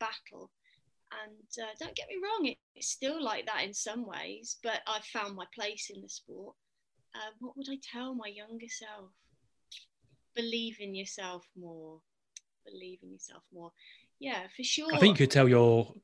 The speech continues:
Speaker 2: current day self that as well, couldn't you?
Speaker 1: That's something that we constantly work on. And I do think that's, you know, I've been really fortunate. I've met amazing sportsmen and women thanks to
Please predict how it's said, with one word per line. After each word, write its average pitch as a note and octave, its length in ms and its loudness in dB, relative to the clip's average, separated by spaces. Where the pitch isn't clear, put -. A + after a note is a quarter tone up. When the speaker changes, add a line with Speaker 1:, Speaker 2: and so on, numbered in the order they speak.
Speaker 2:
current F3+ 320 12
day G#2+ 140 8
self G#2 320 6
that B2+ 140 10
as A#2+ 100 6
well, F3 160 12
couldn't B2 200 8
you? F#3 140 10
Speaker 1:
That's - 260 -8
something D4+ 360 0
that C4+ 200 0
we C4+ 220 0
constantly C4+ 760 -4
work C4 400 -4
on. F#3+ 180 -10
And C#4+ 120 -2
I D4+ 100 0
do E4+ 240 0
think D4+ 320 -4
that's, - 480 -8
you C4 120 -4
know, G#3 200 -4
I've B3+ 160 -6
been C4+ 160 0
really B3+ 180 0
fortunate. C4+ 540 0
I've - 80 -10
met A#3 200 -4
amazing B3+ 800 -2
sportsmen G#3 720 -2
and G3 100 -8
women F3+ 460 -10
thanks G#3+ 320 -6
to G3+ 200 -10